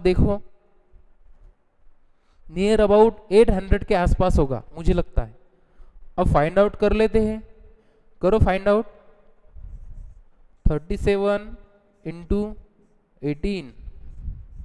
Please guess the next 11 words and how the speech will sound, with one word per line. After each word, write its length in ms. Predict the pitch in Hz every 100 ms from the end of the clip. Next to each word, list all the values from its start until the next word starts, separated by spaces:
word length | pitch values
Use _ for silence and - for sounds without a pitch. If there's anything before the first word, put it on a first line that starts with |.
| - _ _ _ _ _ _ - - - - _ _ _ _ - - - -
करो 160 | 180
multiplication, 800 | 208 202 196 208 208 - 214 226 - - - - _ _ _ _ _ _ _ _ _ _ _ _ _
एट 220 | 180 196
सेवन 360 | - 190 196 196
जा 240 | 208 226 247 - - - - - _ _ -
फ़िफ़्टी 500 | - 170 - - 226 277 - - - - -
सिक्स, 320 | 175 - - - - - - - _ _ _ _ _ _ _ _ _ _ _ _ -
सिक्स 380 | - 196 -
यहाँ 280 | 170 175 180 214
पे, 140 | 214 226 - _ _ -
फ़ाइव 260 | 143 156